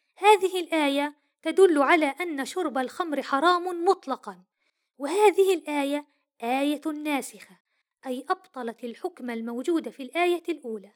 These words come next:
كان الحكم هو تحريم شرب الخمر في أوقات الصلاة فقط، فجاءت الآية الثانية لتحرم شرب الخمر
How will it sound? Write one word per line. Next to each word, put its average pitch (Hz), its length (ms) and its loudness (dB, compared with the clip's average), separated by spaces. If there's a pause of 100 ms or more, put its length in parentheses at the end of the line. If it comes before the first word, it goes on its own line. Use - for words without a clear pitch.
(680)
كان 415 240 4
الحكم 403 440 6 (460)
هو 285 140 0
تحريم 339 600 -2
شرب 277 320 -6
الخمر 381 480 -8 (120)
في 370 240 -2
أوقات 330 360 -2
الصلاة 330 360 -2
فقط، - 460 -10 (580)
فجاءت 277 580 0
الآية 262 500 -2
الثانية 330 640 -6 (380)
لتحرم 254 680 -6
شرب 285 320 -8
الخمر 370 460 -10